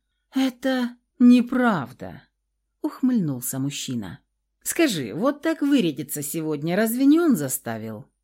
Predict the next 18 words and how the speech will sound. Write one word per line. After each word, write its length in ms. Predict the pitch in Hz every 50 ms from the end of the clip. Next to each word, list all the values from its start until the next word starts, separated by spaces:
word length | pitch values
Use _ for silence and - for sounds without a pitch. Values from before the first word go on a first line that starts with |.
| _ _
Очки 520 | - 131 151 143 - - - - 143 156 175
носить 460 | 190 196 190 196 - 208 208 202 208
на 160 | 196 185 185
сходняках 600 | 180 - - 196 180 185 185 180 - 185 175 165
запрещает, 800 | 160 175 170 - 180 175 170 - - 175 165 160 160 160 - _
так? 340 | - 240 269 - - - _ _ _ _ _ _ _
Стремается 840 | - - - 359 320 247 202 185 165 147 135 131 127 - - 127
такой, 340 | - 135 139 - 214 233 233
какая 340 | 226 196 - 190 170 160 156
ты 140 | 151 165
есть. 500 | 165 156 147 123 95 - - - - - _ _ _ _ _ _ _
Цвет 360 | - - - 294 320 302 302
волос 360 | 285 311 330 330 311 233 180 143
же 160 | 139 147 143
этот 280 | 135 131 131 127 -
не 120 | 160 160 165
родной, 460 | 180 190 202 220 277 302 277 190 143
так? 380 | - - 107 127 196 233 -